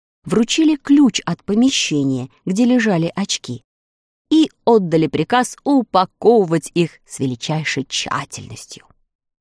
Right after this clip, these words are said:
Решили пустить в ход и зелёные очки Фараманта,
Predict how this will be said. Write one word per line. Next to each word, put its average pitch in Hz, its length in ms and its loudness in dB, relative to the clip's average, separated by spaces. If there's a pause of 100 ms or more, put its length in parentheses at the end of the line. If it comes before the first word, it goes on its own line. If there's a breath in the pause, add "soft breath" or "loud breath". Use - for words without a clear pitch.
(400)
Решили 269 440 -4
пустить - 420 -4
в - 80 -20
ход 247 280 -2 (240 loud breath)
и 247 100 4
зелёные 208 500 4
очки 233 260 -4
Фараманта, 320 680 -2